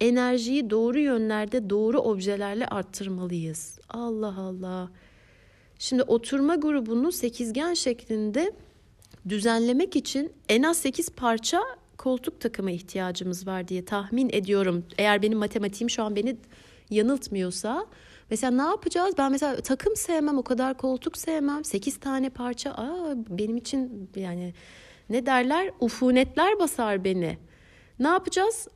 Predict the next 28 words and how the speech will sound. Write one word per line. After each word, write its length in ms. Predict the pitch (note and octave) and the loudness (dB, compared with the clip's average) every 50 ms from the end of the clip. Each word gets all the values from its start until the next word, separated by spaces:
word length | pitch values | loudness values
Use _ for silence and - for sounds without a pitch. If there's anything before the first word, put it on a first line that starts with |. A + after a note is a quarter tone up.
| _ _ _ | _ _ _
Ama 300 | A3 A3+ A#3+ A#3+ A#3 - - | 2 2 2 2 0 -2 -6
muhtemelen 720 | G#3 G#3 - - - B3+ A#3+ A3 G#3 G3 G#3 A#3 C4+ - - | -6 -6 -6 -4 -2 0 2 2 2 2 2 0 0 -2 -2
onun 160 | - G#3 G#3+ | -2 0 0
içinde 220 | G#3 G#3+ - A3+ A#3 | -2 -2 -4 -4 -2
şöyle 180 | - A#3 G#3 | 0 0 0
bir 80 | G#3 G3 | 0 -2
çözümü 420 | - - F#3+ F3 F3+ F3 F3+ E3+ | 0 0 0 0 0 -2 -2 0
vardır. 420 | E3+ E3+ E3 E3+ F#3 C#4 E4 E4+ - - | 0 0 0 0 0 0 0 -2 -4 -8
Mesela 200 | - - G3 F3+ - | -8 -6 -6 -4 -4
iki 180 | - - C#4 | -2 -2 -2
tane 380 | - A#3+ A3 G#3 G3+ G#3 F#3+ F#3 | 0 0 0 2 2 0 0 0
bitkiye, 800 | G3 G3 - - - - G#3+ G3+ F#3+ F#3+ A3+ C4+ C4+ A3 F#3 - - | -2 -4 -6 -10 -8 -4 0 2 6 6 6 6 4 2 -4 -10 -8
birkaç 460 | - F3+ G#3 G#3+ - B3 A#3+ A#3 - - | -6 -6 -6 -2 0 0 0 0 0 0
tane 260 | A3+ G#3 G3 G3 F3+ | 2 2 2 2 2
de 140 | G3 F3 F3+ | 2 2 4
bambu 300 | G3 A3+ A#3+ A#3 G3 F#3+ | 4 4 4 4 0 -2
flütü 640 | - G3+ F#3 F3+ F#3 - - A#3+ D4 D#4+ D#4 - - - - - | -2 -2 -4 -4 -4 -4 -2 -2 -2 -2 -2 -6 -12 -18 -14 -10
şey 300 | - - A#3 A3 G3 F3 | -4 0 2 2 2 2
der-, 140 | E3+ E3 - - | 0 -2 -2 -4
deriz. 260 | D#3+ E3 D#3 D3+ D3+ - - | -2 0 0 0 -2 -4 -4
"Sen 140 | G#3+ G3+ G3 | -2 0 0
şimdi 240 | F#3+ - - A3+ | 0 -2 -2 -4
koltuk 380 | - - G3+ F#3+ G3 - G#3 - | -2 -2 -2 0 -2 -4 -6 -6
gibi 180 | - F3+ E3+ E3 | -8 -8 -4 -2
davranacaksın, 560 | E3+ E3+ E3 E3 D#3+ - F3 F3 - - D4+ | -2 -2 -2 -2 -4 -4 -6 -6 -4 -8 -8
seni 280 | - - G#3 F#3+ F3+ | -6 -4 -4 -4 -2
böyle 220 | F3+ F#3+ F#3 E3+ E3 | -2 -2 0 -2 -2
koyacağım." 400 | - - E3+ E3 - C4+ D4 | -4 -4 -4 -4 -2 -4 -4